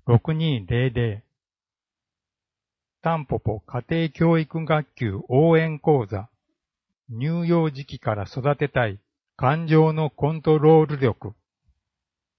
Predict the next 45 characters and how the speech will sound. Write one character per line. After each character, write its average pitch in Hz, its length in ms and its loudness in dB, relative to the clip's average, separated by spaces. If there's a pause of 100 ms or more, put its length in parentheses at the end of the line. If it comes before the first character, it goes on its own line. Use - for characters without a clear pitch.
(540)
子 135 160 -6
供 170 220 -2
の 165 160 -4
気 - 120 -12
持 160 160 -4
ち 156 200 -2
を 165 160 0
落 131 260 -8
ち - 20 -20
着 - 100 -20
か 160 140 0
せ 160 160 -2
る 120 120 -6
力 143 420 0
を 104 120 -4 (260)
育 147 260 -4
て 160 140 -4
る 123 100 -6
た 104 160 -4
め、 101 220 -10 (560)
適 139 240 -6
切 165 300 -6
な 160 140 -2
サ 147 180 -2
ポ 160 220 2
ー - 20 -16
ト 151 160 2
方 156 300 4
法 113 340 2
を 120 160 -10 (100)
学 135 300 0
び 139 60 -6
ま 131 140 -2
し - 140 -4
ょ 107 240 -4
う。 - 1000 -20
対 135 220 2
象、 143 340 0 (480)
乳 165 320 -2
幼 165 240 2
児 113 120 -8
の 104 100 -6
保 104 140 -2
護 131 160 0
者。 110 220 -8